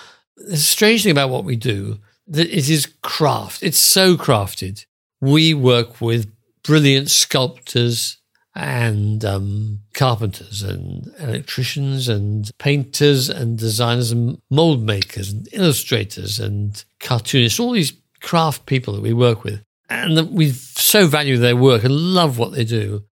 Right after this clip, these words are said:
It's a fantastic atmosphere to work in, and a fantastic world to work in. But we have all the constraints of the real <laughs> world as well. And we employ a lot of people, a lot of people.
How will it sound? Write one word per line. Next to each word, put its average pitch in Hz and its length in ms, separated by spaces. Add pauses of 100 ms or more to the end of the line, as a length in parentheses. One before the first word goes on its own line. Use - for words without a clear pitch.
It's - 120
a 135 40
fantastic 165 680
atmosphere - 440
to 120 100
work 135 320
in, 98 280
and - 20
a 113 80
fantastic 139 420
world 131 300
to 110 80
work 101 240
in. 95 160 (580)
But 170 320 (480)
we 143 540
have 135 160
all 147 140
the 143 80
constraints 135 600
of 120 400 (200)
the 135 100
real 139 240
<laughs> 113 40
world 110 360
as 110 140
well. 117 320 (200)
And 143 140
we 160 80
employ 208 300
a - 20
lot 180 140
of 180 120
people, 202 520 (100)
a 165 100
lot 147 160
of 104 80
people. 98 400